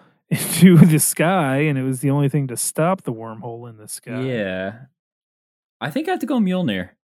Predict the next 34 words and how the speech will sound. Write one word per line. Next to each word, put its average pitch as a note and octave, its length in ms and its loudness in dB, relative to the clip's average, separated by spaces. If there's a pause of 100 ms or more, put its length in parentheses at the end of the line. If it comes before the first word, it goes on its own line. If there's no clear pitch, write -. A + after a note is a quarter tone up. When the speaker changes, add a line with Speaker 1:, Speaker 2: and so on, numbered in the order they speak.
(260)
Speaker 2:
I C3+ 80 -8
feel G3+ 100 -2
like G#3 180 -4
that F3 220 -2
ultimately C3 480 -4
has A2+ 420 -4 (840)
the A2 80 -8
best G#2 460 -6 (840)
overall F#2+ 640 -4 (240)
kinda F2+ 540 -6 (220)
categories E2 720 -8
that F2 140 -8
it E2+ 140 -8
can C#3 100 -4
Speaker 1:
Um, C3+ 400 -2 (380)
Speaker 2:
check F#3 220 -10
Speaker 1:
yeah, A#3 280 -2
Speaker 2:
boxes - 340 -10
Speaker 1:
yeah. E3+ 120 0
Speaker 2:
in. - 120 -18 (380)
Speaker 1:
Shout D#3+ 400 -2
out D#3+ 200 -2
to D3+ 80 -6
Darcy B2+ 640 -4
in A#2+ 500 -10
Thor B2+ 580 -4 (600)
because A#2+ 600 -6
he D#3 220 -4
says C#3 360 -2
Mjolnir, C3 600 -2
and B2 120 -6
then A#2 100 -10
Darcy B2+ 320 -2
says, A#2+ 320 -6